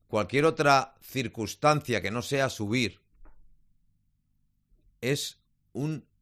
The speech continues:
auténtico apocalipsis. Pero además de verdad. Que nadie se lleve engaño. Y luego veremos si hay público o no hay público en los últimos partidos.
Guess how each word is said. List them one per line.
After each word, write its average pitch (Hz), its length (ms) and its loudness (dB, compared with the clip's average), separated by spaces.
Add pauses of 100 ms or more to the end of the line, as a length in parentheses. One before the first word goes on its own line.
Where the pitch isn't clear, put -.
(160)
auténtico 123 880 -8 (840)
apocalipsis. - 920 -10 (1080)
Pero 101 160 -6
además 123 300 -2
de 143 80 0
verdad. 120 400 -4 (1300)
Que 113 120 -4
nadie 147 260 2
se 135 160 0
lleve 143 200 2
engaño. 113 500 -4 (2500)
Y 98 100 -10
luego 147 560 0 (960)
veremos 107 680 -2 (180)
si 101 480 -8
hay 104 100 -2
público 113 680 -4
o 95 100 -10
no 101 120 -4
hay 104 100 -4
público 113 420 -4
en 87 60 -8
los 82 100 -12
últimos 98 320 -10
partidos. 117 680 -8